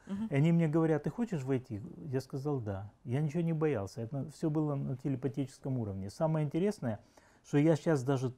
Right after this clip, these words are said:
Speaker 2: туда приезжаю на Сан-Мартин, поднимаюсь наверх, у них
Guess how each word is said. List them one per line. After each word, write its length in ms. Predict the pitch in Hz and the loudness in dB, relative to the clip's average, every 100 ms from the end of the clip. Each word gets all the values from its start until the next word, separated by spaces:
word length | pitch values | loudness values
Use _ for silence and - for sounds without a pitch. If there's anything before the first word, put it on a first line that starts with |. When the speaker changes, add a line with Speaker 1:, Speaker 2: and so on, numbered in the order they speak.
| - | -8
Speaker 2:
туда 240 | 139 127 127 | -2 0 0
приезжаю 480 | 131 123 127 123 | 2 0 2 0
на 80 | 117 | 0
Сан-Мартин, 760 | 110 127 113 127 185 - 110 98 | -2 -2 0 0 0 -2 -6 -6
поднимаюсь 640 | - 113 131 139 127 107 | -6 -2 0 0 0 0
наверх, 380 | 123 123 185 220 _ _ _ _ _ _ _ | 0 2 2 0 _ _ _ _ _ _ _
у 100 | 151 | 2
них 260 | 156 160 | 4 4